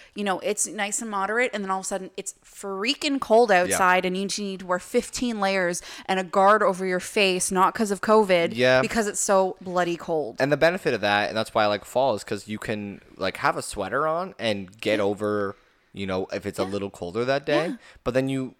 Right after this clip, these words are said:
Speaker 2: you immediately know when you have to put a coat on, and you, and you're not, you know, you just extra layers. But in the summer
Speaker 1: Yeah.
Speaker 2: and when it's spring, it's like sometimes it's chillier and you're like, "Ah, fuck, like, it's not quite summer yet."
Speaker 1: Yeah.
Speaker 2: And then sometimes it's, like, too hot and you're like, "I can't take off any more clothes."
Speaker 1: Yeah.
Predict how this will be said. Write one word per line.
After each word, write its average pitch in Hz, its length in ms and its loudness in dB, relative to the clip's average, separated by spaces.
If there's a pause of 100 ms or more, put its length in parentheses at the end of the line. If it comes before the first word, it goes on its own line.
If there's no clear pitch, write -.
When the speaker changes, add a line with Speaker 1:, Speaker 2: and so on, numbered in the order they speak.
(120)
Speaker 2:
you 117 200 -4
immediately 139 460 -2
know 110 160 -2
when 117 120 -6
you 104 60 -4
have 98 80 -6
to - 80 -20
put 98 140 -8
a - 20 -6
coat 98 260 -4
on, 80 220 -10
and 117 160 -4
you, 131 280 0
and 123 140 -2
you're 123 120 0
not, 127 360 2 (240)
you 110 140 -6
know, 113 100 0
you 107 100 -4
just 117 240 -8
extra 117 320 -2
layers. 98 440 -2 (300)
But 113 100 0
in 123 60 -2
the 120 100 0
summer 156 300 2
Speaker 1:
Yeah. 131 60 2
Speaker 2:
and 113 80 -2
when 107 100 0
it's - 140 -8
spring, 151 300 -4
it's 113 140 -4
like 107 100 -2
sometimes 110 320 -4
it's 107 140 -10 (140)
chillier 131 380 0
and 127 80 0
you're 113 80 -2
like, 104 100 0
"Ah, 107 160 -6
fuck, 120 320 -2
like, 104 120 -2
it's 104 160 -8
not 107 160 -2
quite 120 220 0
summer 131 220 -2
yet." 110 260 0 (180)
Speaker 1:
Yeah. 208 140 -6
Speaker 2:
And 110 100 -2
then 113 100 -2
sometimes 117 340 -2
it's, - 140 -18
like, 113 160 -2
too 160 180 0
hot 117 160 6
and 117 60 -4
you're 113 100 -4
like, 101 200 0
"I 104 120 2
can't 135 340 0
take 131 200 0
off 117 180 6
any 123 200 0
more 110 220 4
clothes." - 600 2
Speaker 1:
Yeah. 220 200 -2